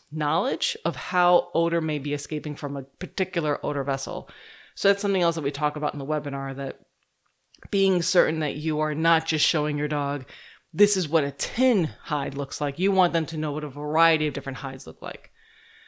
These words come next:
So I just thought that this would be an important, quick webinar to do. Quick for me.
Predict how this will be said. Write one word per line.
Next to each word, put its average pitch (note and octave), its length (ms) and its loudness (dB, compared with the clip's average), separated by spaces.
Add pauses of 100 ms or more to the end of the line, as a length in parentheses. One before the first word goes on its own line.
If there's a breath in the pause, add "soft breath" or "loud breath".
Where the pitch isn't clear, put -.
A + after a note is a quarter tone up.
(420 soft breath)
So - 120 4
I C#4 60 6
just A4 160 0
thought A4 140 6
that F4 120 2
this D#4 140 -2
would A#3+ 140 -2
be A3 100 2
an G#3 80 4
important, G#3+ 560 0
quick - 400 0
webinar F#3 480 4
to E3+ 100 -6
do. E3 440 0
Quick F3 200 2
for - 160 -6
me. F3 360 -2